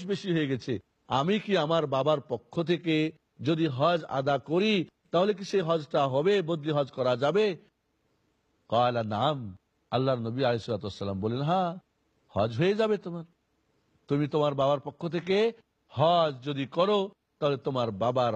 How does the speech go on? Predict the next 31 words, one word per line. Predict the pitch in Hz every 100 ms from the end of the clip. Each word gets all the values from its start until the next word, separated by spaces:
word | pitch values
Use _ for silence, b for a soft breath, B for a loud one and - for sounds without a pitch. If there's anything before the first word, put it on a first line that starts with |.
| 95
হজ | 123 143 180 165 -
আদায় | 110 113 113
হয়ে | 107 131 143
যাবে, | 151 151 170 175 _ _ _ -
বদলি | 170 180 170 147
হজ | 127 131 120
হয়ে | 123 127 107
যাবে। | 92 85 85 73 _ _ _ _ _ _ -
ওয়াযালিকা | 127 151 226 247 233 220
ফি | - 185
হাজ্জাতিল | 196 170 185 151 160
ওয়াদা, | 151 151 165 165 - _ _ _ _ _ _ _ -
এই | 131 131
ঘটনাটা | 117 139 175 147
ছিল | - 127 123 117 _ _ _ 110
রাসূলুল্লাহ | 123 160 123 113
সাল্লাল্লাহু | 104 107
আলাইহি | -
ওয়াসাল্লামের | 123 117 117 107
জীবনে | 139 147 160
একটি | 135 - 220 180
হজ, | 113 85 - _ _ _ -
বিদায় | 135 170 226 226
হজ | 208 180
বলা | 185 170
হয় | 156 127
যাকে, | 117 107
কারণ | 92 131 127
আল্লাহর | 123 143 135
নবী | 127 127 120 101 _ _ _
বারবার | 113 131 131 135 147 143